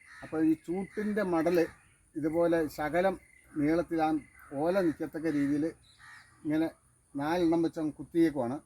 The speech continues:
അതിനുശേഷം ഇനി ഇത് മുകളിലേക്ക് കയറാനുള്ള ഒരു ടെക്നിക്കാണ്. ദേ ഇതുപോലെ ചാക്കുനൂല്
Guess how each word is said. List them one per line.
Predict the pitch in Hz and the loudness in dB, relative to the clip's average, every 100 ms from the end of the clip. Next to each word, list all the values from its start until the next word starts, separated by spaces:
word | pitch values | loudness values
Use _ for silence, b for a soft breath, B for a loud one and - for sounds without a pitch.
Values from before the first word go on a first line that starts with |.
| _ _ _ _ _ _ _ _ _ | _ _ _ _ _ _ _ _ _
അതിനുശേഷം | 143 175 180 170 160 170 | -2 0 2 2 4 4
ഇനി | 170 170 | 4 4
ഇത് | 180 151 - - - _ - - - _ _ | 2 0 -6 -20 -20 _ -20 -18 -20 _ _
മുകളിലേക്ക് | 147 175 202 196 190 | -2 2 2 0 2
കയറാനുള്ള | 175 175 185 170 165 | 4 4 4 4 4
ഒരു | 160 160 | 2 0
ടെക്നിക്കാണ്. | 156 143 160 151 131 139 165 - _ _ _ _ _ - _ - | -4 -4 0 0 0 0 -4 -8 _ _ _ _ _ -20 _ -6
ദേ | 147 | -2
ഇതുപോലെ | 156 175 175 170 - - _ _ _ _ _ _ _ _ _ _ _ - - - - - _ - - - - - - - - - | 2 4 6 4 0 -14 _ _ _ _ _ _ _ _ _ _ _ -20 -20 -20 -20 -20 _ -20 -20 -20 -20 -20 -20 -20 -20 -12
ചാക്കുനൂല് | - 165 175 196 196 175 | -4 -2 0 2 4 4